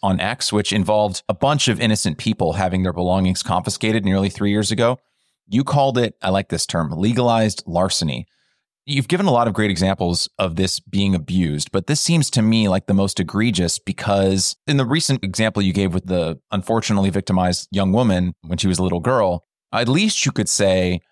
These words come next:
the money was in the house of the guy doing the thing, and so it's connected to him in some kind of loose way. But in this instance with the safe deposit boxes,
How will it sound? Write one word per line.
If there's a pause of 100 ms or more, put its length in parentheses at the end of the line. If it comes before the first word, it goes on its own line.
(120)
the
money
was
in
the
house
of
the
guy
doing
the
thing,
and
so
it's
connected
to
him
in
some
kind
of
loose
way. (300)
But
in
this
instance
with
the
safe
deposit
boxes,